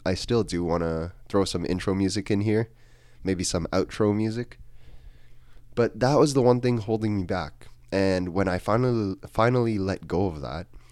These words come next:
I just recorded a podcast. I put it out. Okay, done. I have one, I have two, I have three, and now we're up to ten. So for any of you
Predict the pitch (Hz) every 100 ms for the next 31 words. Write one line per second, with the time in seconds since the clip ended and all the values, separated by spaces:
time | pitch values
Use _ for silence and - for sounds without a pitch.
0 | - - - - - - - - - -
1 | - - - 87 80 - - - - -
2 | 92 95 101 95 98 - 90 90 92 90
3 | - 71 - 92 85 80 87 - - -
4 | 95 76 78 87 71 65 - 82 78 82
5 | 82 95 101 76 78 - 101 110 - 80
6 | - 110 131 135 - - - - - 107
7 | 110 113 110 - 104 - 95 73 - -
8 | - - - - - - - - - 117
9 | 117 104 120 104 131 127 110 117 113 110